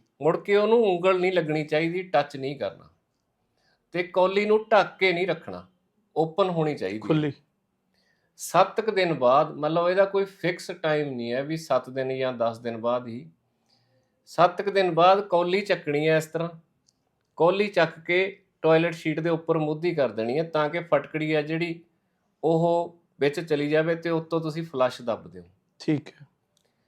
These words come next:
Speaker 1: ਕੌਲੀ ਨੂੰ ਟੂਟੀ ਥੱਲੇ ਰੱਖ ਦੇਣਾ, ਦੋ ਮਿੰਟ ਪਾਣੀ ਚੱਲੂਗਾ।
Speaker 2: ਹੂੰ, ਹੂੰ।
Speaker 1: ਉਸ ਤੋਂ ਬਾਅਦ ਉਹਨੂੰ ਧੋਣਾ ਚੰਗੀ ਤਰ੍ਹਾਂ, ਸਾਬਣ ਸਰਫ ਨਾਲ ਸਾਫ਼ ਕਰਕੇ,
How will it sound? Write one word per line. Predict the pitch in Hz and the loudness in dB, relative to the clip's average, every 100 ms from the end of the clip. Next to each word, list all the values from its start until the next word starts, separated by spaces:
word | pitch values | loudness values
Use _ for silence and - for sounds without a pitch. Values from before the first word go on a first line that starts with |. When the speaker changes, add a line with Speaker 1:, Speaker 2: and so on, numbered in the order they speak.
| _ _ _ _ _ _ | _ _ _ _ _ _
Speaker 1:
ਕੌਲੀ | - 170 196 202 | 2 4 4 4
ਨੂੰ | 196 196 196 | 6 4 2
ਟੂਟੀ | 185 175 175 | 0 -2 -2
ਥੱਲੇ | 165 170 | -2 0
ਰੱਖ | 165 160 | 0 0
ਦੇਣਾ, | 165 165 175 _ _ _ _ _ _ _ _ _ _ _ _ _ | -2 -4 -12 _ _ _ _ _ _ _ _ _ _ _ _ _
ਦੋ | 135 143 | -2 2
ਮਿੰਟ | 160 160 | 2 0
ਪਾਣੀ | 156 151 160 | 0 2 0
ਚੱਲੂਗਾ। | 156 139 139 139 160 170 | -2 -4 -4 -2 -4 -4
Speaker 2:
ਹੂੰ, | 139 | -6
ਹੂੰ। | 135 131 131 - | -6 -8 -8 -2
Speaker 1:
ਉਸ | 160 | -2
ਤੋਂ | 160 175 | 0 2
ਬਾਅਦ | 175 180 | 4 4
ਉਹਨੂੰ | 190 196 196 | 2 -2 0
ਧੋਣਾ | 185 143 131 | 0 2 0
ਚੰਗੀ | 131 147 156 | -2 -4 -4
ਤਰ੍ਹਾਂ, | 160 160 160 - _ _ _ | -4 -6 -6 -18 _ _ _
ਸਾਬਣ | - 120 127 139 | -2 -2 0 -6
ਸਰਫ | 135 143 131 | -2 -4 -2
ਨਾਲ | 143 147 | -4 -4
ਸਾਫ਼ | 143 117 120 - | 0 0 0 -2
ਕਰਕੇ, | 127 123 147 151 | -6 -4 -8 -8